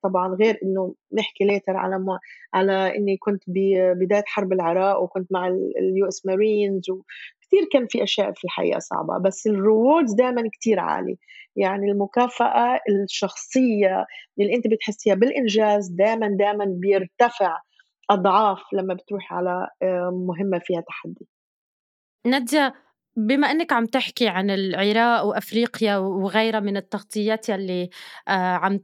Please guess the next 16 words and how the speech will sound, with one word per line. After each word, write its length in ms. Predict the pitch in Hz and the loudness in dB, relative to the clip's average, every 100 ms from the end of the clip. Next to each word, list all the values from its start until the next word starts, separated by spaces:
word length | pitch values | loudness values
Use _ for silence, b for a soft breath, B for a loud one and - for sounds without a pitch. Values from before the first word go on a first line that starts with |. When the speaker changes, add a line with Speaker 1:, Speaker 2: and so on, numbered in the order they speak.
| _ 175 | _ -2
Speaker 2:
عملتيها 460 | 185 208 - 262 | 0 -2 0 0
بحياتك، 720 | 220 208 208 214 226 226 202 - B B B | 0 0 0 0 0 -2 -6 -10 B B B
فيك 180 | 339 339 | -2 -2
تخبرينا 560 | 381 302 302 320 285 | -2 -2 -2 -2 -2
أكتر 260 | 285 - 277 | -4 -2 -2
ليه 320 | 247 262 294 | 2 2 2
عندك 400 | 240 262 262 262 | 2 0 -2 -2
شغف 520 | - 262 247 247 - - | 0 0 0 -2 -4 -2
بالتغطية 800 | 240 240 - 254 254 - 247 233 | -2 -2 -2 -2 -2 -4 0 0
الميدانية؟ 1000 | 208 202 208 208 202 214 220 202 214 - | 0 0 0 -2 0 0 -2 -2 -2 -2
وشو، 540 | 220 214 - 311 302 | -4 -4 -2 0 0
إذا 200 | 214 214 | 0 -2
فينا 280 | 220 240 226 | -2 -2 -2
نقول، 240 | 202 226 | -2 -6
شو 140 | - 226 | -4 -6
الفرق 420 | - 254 262 | -2 -2 0